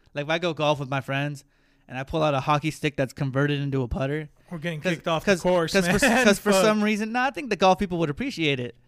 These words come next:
Speaker 2: I don't think so.
Speaker 1: Yeah, man, 'cause they've probably seen the movie. But, but for some reason, like,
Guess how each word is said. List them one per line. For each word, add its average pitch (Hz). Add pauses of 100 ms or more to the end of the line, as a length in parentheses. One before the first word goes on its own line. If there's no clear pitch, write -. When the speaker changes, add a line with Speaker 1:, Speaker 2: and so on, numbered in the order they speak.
(240)
Speaker 2:
I -
don't 185
think 175
so. -
Speaker 1:
Yeah, 233
man, 185
'cause 190
they've 233
probably 214
seen 165
the 143
movie. 151 (640)
But, 180 (120)
but 196
for 214
some 240
reason, 233
like, 160